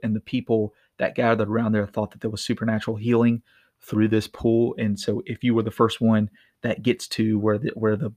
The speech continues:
where it's the bubbling up, they thought it was, I believe, and I could be wrong about this, I didn't, I should have probably looked into this a little bit deeper,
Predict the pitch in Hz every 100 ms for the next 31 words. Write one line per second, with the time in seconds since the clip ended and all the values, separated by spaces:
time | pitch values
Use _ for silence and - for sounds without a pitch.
0 | - 117 113 - 107 120 117 113 110 107
1 | 117 120 113 117 110 _ _ - - 117
2 | 127 156 156 127 123 - 131 117 113 110
3 | 107 113 107 110 120 113 110 - - 113
4 | 123 107 104 107 - 113 107 - 113 107
5 | - 120 113 113 -